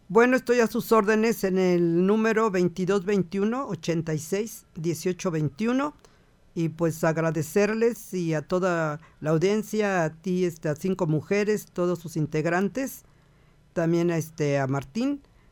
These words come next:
pues una, felices fiestas, una feliz Nochebuena, excelente Navidad y que sea un año, pues, próspero en todos los sentidos.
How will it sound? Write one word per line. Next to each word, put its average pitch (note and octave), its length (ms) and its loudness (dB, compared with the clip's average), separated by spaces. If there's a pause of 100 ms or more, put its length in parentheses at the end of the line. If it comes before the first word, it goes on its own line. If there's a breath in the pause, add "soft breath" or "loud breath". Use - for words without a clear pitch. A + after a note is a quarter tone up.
(140)
pues E3 420 -4 (220)
una, F#3+ 600 0 (300)
felices F3+ 480 -2
fiestas, A3+ 760 -2 (340)
una E3+ 480 0
feliz E3 320 -2
Nochebuena, D#3+ 560 -2
excelente E3 480 -6
Navidad D3 500 -6 (320 soft breath)
y D#3 120 -8
que D#3+ 140 -4
sea F3 220 -2
un F3 140 2
año, F#3 320 0 (500 soft breath)
pues, D#3+ 160 -2
próspero G#3 720 0 (220)
en E3 180 -2
todos F3+ 240 2
los E3 100 -2
sentidos. C#3+ 680 -4